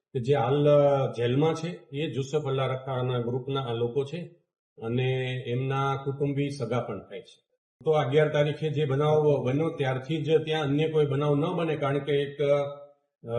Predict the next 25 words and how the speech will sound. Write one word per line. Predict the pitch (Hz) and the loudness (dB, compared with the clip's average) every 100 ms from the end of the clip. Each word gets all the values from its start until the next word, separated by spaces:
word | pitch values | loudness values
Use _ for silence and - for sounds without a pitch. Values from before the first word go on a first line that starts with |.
| 113 | 0
વેર | 123 139 151 | 2 4 6
વૃત્તિના | 147 120 131 - 151 151 | 6 4 0 -2 -2 -2
કારણે | 135 135 139 139 | -2 -2 0 0
આ | 131 | -2
ઘટનાઓ | 120 143 135 135 | -2 -2 -2 0
બની | 127 131 147 | 0 0 -2
છે. | 143 | -4
એના | 131 127 | -6 -6
કારણે | 123 123 131 123 | -4 -4 -4 -4
ત્યાં | 135 127 | -4 -4
વિશેષ | 117 107 - 135 123 | -4 -6 -4 -4 -4
કોઈ | 139 131 | -4 -4
એવી | 127 113 | -4 -4
ઘટના | 117 127 127 | -4 -4 -2
ન | 139 175 | 0 0
બને | 147 107 - _ _ _ _ | -2 -4 -8 _ _ _ _
એ | 127 | -8
તકેદારીના | 139 139 165 160 165 156 | -6 -4 -2 0 0 0
ભાગરૂપે | 143 123 127 131 143 | 0 0 0 0 0
ત્યાં | 139 135 127 110 | -2 -2 -4 -2
બંદોબસ્ત, | 110 120 127 120 127 | -2 -2 -4 -6 -4
અ, | 120 113 113 110 | -2 0 -2 -6
અ, | 104 107 101 | -8 -8 -8
રાખેલો | 101 - 131 147 | -8 -2 0 0
હતો | 143 | 0